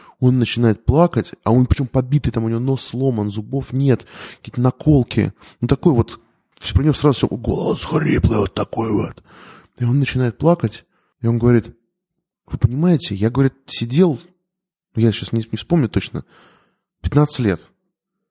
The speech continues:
Я вышел. У меня ничего нет,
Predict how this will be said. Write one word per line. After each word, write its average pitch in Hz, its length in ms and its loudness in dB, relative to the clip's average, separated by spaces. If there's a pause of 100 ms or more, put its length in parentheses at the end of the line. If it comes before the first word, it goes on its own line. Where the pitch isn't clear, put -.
(320)
Я 120 160 0
вышел. 98 440 -2 (960)
У 107 60 -6
меня 120 160 4
ничего 120 560 2
нет, 113 420 -2